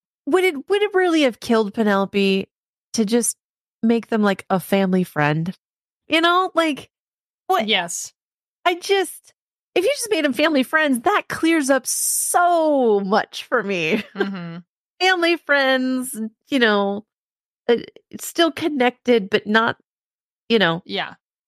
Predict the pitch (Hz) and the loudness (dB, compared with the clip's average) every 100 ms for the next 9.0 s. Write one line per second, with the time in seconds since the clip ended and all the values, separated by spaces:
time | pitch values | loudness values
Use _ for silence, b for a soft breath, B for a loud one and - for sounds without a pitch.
0 | - 277 381 453 427 285 247 185 214 208 | -6 -6 -4 -4 -4 -2 -4 -4 -4 -2
1 | 240 240 254 247 247 240 240 233 - 190 | -2 0 0 0 -2 -2 -4 -8 -4 0
2 | 196 202 208 220 196 - _ _ - 240 | 0 0 -4 -8 -8 -10 _ _ -2 0
3 | 214 214 202 208 214 226 220 - 208 208 | 2 2 0 -4 -4 -2 -2 0 0 0
4 | 202 202 - 220 202 226 247 233 180 165 | -2 -4 -8 -12 -8 -6 -2 -4 -4 -8
5 | 131 101 190 _ - - 190 127 190 - | -10 -14 -16 _ -14 -10 -10 -8 -10 -12
6 | - - 277 285 277 415 262 240 262 233 | -10 0 0 2 2 4 4 4 2 4
7 | 202 196 180 175 - _ _ _ 277 285 | 2 2 0 -6 -14 _ _ _ -6 -4
8 | 196 233 254 233 214 202 175 151 147 | 0 0 -2 -8 -8 -6 -6 -6 -8